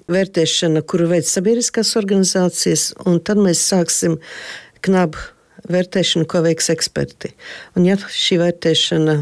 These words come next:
knab darbības būs negatīva, tad es likšu uz valdību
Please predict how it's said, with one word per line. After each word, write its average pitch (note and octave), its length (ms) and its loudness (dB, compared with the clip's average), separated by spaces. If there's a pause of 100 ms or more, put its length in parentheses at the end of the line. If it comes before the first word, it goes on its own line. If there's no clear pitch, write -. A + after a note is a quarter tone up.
(120)
knab E3 300 0
darbības D#3+ 540 0
būs D#3+ 240 0 (1000)
negatīva, F#3+ 640 0
tad F#3 320 -2
es F3+ 280 2
likšu F3 360 0
uz D3+ 100 -4
valdību E3+ 680 2